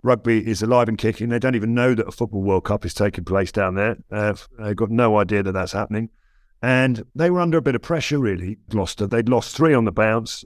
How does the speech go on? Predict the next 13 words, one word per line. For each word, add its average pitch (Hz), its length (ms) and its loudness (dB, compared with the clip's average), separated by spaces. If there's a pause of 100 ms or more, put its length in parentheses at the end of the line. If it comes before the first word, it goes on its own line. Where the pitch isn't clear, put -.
(140)
admittedly 117 760 0
one 123 280 2
away 117 300 4
to - 160 -10
Quins, 127 480 0
one 117 200 0
away 110 260 4
to 92 140 -8
Sale, 120 600 2
and 113 140 -4
the 113 80 2
other 117 180 2
one 104 320 0